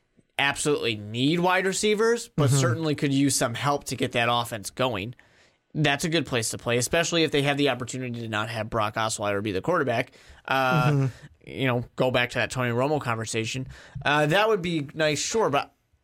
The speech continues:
Speaker 1: when you really look at Kirk Cousins, if we're believing that he's the real deal, and he had his second season to prove it, so we should believe it by now, uh, then why would you wanna go somewhere else?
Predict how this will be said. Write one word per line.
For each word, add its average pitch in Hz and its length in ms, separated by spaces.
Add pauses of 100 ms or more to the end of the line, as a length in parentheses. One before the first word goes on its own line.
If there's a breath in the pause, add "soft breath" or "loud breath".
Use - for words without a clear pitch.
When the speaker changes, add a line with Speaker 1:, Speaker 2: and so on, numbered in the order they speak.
(100)
Speaker 1:
when 170 180
you 170 80
really 214 220
look 180 140
at 156 120
Kirk 170 200
Cousins, 143 560 (460)
if 139 100
we're 180 140
believing 185 420
that 156 120
he's 151 200
the 147 100
real 139 240
deal, 139 420 (240)
and 127 140
he 120 140
had 139 280
his 139 140
second 147 340
season 160 360
to 143 60
prove 170 320
it, 135 160
so - 140
we 131 160
should 156 260
believe 165 320
it 139 140
by 127 160
now, 120 280 (460 loud breath)
uh, 131 420
then 147 380
why 139 420
would 170 180
you 160 100
wanna 151 200
go 147 140
somewhere 143 320
else? - 340